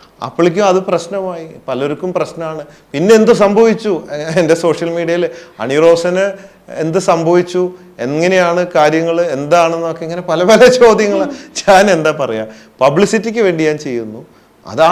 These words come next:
സെൻസിൽ എടുക്കുന്നവർക്ക് അങ്ങനെ എടുക്കാം. അതിൻ്റെ ഹാസ്യം ആസ്വദിക്കാം. അതൊക്കെ സീരിയസ് ആക്കി വലിയ വിവാദമാക്കി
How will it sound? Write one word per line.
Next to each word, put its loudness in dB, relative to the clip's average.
സെൻസിൽ -2
എടുക്കുന്നവർക്ക് -10
അങ്ങനെ -8
എടുക്കാം. -14
അതിൻ്റെ 0
ഹാസ്യം -2
ആസ്വദിക്കാം. -10
അതൊക്കെ -14
സീരിയസ് -2
ആക്കി -4
വലിയ -4
വിവാദമാക്കി 0